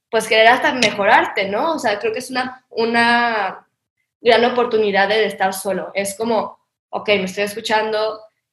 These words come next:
y abrirte contigo mismo, vulnerabilidad de qué necesito, qué necesito cambiar, quién soy, y como, pues, volver a centrarse tal vez si es necesario. Y junto con eso creo que si se va practicando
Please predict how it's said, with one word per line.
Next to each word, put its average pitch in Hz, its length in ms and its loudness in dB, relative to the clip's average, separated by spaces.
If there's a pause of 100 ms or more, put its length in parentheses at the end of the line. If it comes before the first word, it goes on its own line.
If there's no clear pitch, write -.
y 220 260 4
abrirte 208 400 4
contigo 247 340 0
mismo, 214 520 -2
vulnerabilidad 196 760 2
de 202 420 0 (140)
qué 196 120 -2
necesito, 202 560 -6
qué 220 80 -2
necesito 208 240 -6
cambiar, 208 580 2
quién 202 220 -4
soy, 226 440 -4 (600)
y 240 140 -2
como, 208 640 0
pues, - 500 -4 (220)
volver 220 320 6
a 226 120 8
centrarse 220 520 0
tal 214 220 0
vez 202 200 0
si 214 60 -6
es 196 80 -6
necesario. 208 720 -2 (1120)
Y 254 120 -2
junto 226 300 0
con 214 160 0
eso 233 200 -2
creo 247 140 2
que 247 100 -2
si 247 120 -8
se 220 100 -2
va 202 160 6
practicando 214 840 -2